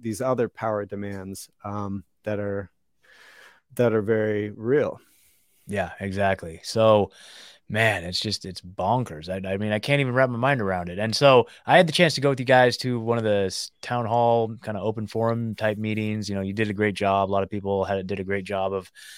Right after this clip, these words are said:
Speaker 2: communicating their concerns. Um,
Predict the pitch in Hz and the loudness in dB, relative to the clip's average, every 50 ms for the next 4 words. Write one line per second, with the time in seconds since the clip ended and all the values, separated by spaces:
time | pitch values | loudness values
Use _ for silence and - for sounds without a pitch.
0 | - - - _ _ - - - 139 147 147 139 - 147 143 139 135 135 139 127 | -20 -20 -20 _ _ -8 -2 2 2 2 4 4 4 6 6 6 6 4 4 2
1 | - 131 117 - - 143 139 139 135 135 135 139 131 - - _ - - _ _ | 2 -2 -2 0 2 4 6 6 6 4 4 2 0 -2 -4 _ -10 -20 _ _
2 | _ _ _ - 113 113 113 113 110 110 107 101 95 92 92 - | _ _ _ 0 4 6 6 6 6 6 4 2 -2 -6 -10 -12